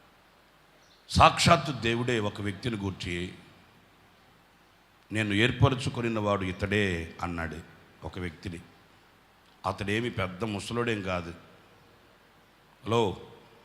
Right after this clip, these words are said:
వింటున్నారా? అతడేమి పెద్ద వయసు కలిగి ముదిరిపోయి, ముసలోడైపోయి, అన్నీ ఆరిపోయి, ఊడిపోయి, రాలిపోయి, పడిపోయి, చెడిపోయి, ఇంకంత అయిపోయింది జీవితంలో, ఇక కాటికి కాళ్ళు చాపేవాడే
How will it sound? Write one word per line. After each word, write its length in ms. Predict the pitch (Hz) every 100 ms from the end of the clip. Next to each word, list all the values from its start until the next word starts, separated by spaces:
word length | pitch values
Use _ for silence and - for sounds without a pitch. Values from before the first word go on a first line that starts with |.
| - -
వింటున్నారా? 520 | 90 110 117 95 139 - - - - - - - - - - _ _ _ _ _ _ _ _ _ _ _ _ _ _ _ _ -
అతడేమి 460 | 107 139 139 175 180
పెద్ద 400 | - 147 156 165
వయసు 400 | 147 151 160 180
కలిగి 280 | 170 160 160
ముదిరిపోయి, 600 | 135 143 170 151 175 170
ముసలోడైపోయి, 840 | 143 147 170 175 175 170 175 180
అన్నీ 360 | 170 151 165 180
ఆరిపోయి, 540 | 147 147 151 147 165
ఊడిపోయి, 580 | 160 147 156 147 165 165
రాలిపోయి, 680 | 151 156 160 147 165 165 156 - - - - -
పడిపోయి, 460 | 147 160 160 165 165
చెడిపోయి, 540 | 147 160 160 170 170
ఇంకంత 360 | 160 135 151 165
అయిపోయింది 460 | 180 175 185 175 147
జీవితంలో, 420 | 175 175 175 165
ఇక 100 | 139
కాటికి 440 | - 156 156 160
కాళ్ళు 280 | - 151 156 156
చాపేవాడే 640 | 139 147 139 131 120 -